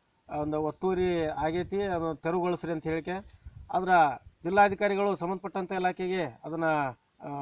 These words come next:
ಅಳತೆ ಮಾಡಿಸಿ ಒತ್ತುವರಿ ತೆರವುಗೊಳಿಸ್ತೇವೆ ಅನ್ನುವಂಥ ಒಂದು ಭರವಸೆ ಒಂದು ಕೊ-, ಕೊಟ್ಟಿದ್ರು. ಅದರ ಅನುಗುಣವಾಗಿ ಸುಮಾರು ಒಂದು ಎರಡು ಮೂರು ದಿವಸ ಕೆಲಸ ಮಾಡಿ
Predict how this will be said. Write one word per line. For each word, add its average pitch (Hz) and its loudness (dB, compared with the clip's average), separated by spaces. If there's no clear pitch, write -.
ಅಳತೆ 160 -2
ಮಾಡಿಸಿ 185 0
ಒತ್ತುವರಿ 190 -2
ತೆರವುಗೊಳಿಸ್ತೇವೆ 180 -4
ಅನ್ನುವಂಥ 180 -4
ಒಂದು 170 0
ಭರವಸೆ 175 -2
ಒಂದು 151 -6
ಕೊ-, 165 -6
ಕೊಟ್ಟಿದ್ರು. 185 -2
ಅದರ 175 0
ಅನುಗುಣವಾಗಿ 202 2
ಸುಮಾರು 196 -2
ಒಂದು 190 -2
ಎರಡು 180 0
ಮೂರು 190 -4
ದಿವಸ 196 -4
ಕೆಲಸ 170 -6
ಮಾಡಿ 196 -2